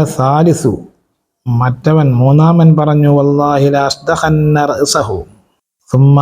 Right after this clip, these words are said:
അഖദൽ ഹജറ, ഞാൻ തല ചതച്ചുടക്കും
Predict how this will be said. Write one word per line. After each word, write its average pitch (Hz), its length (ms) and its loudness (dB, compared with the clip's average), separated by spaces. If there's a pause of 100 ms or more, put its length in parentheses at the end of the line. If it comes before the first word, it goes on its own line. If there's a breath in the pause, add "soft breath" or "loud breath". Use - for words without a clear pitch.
(160)
അഖദൽ 143 480 0
ഹജറ, 135 340 -2 (760)
ഞാൻ 139 200 2 (160)
തല 147 160 0 (1120)
ചതച്ചുടക്കും 143 720 -2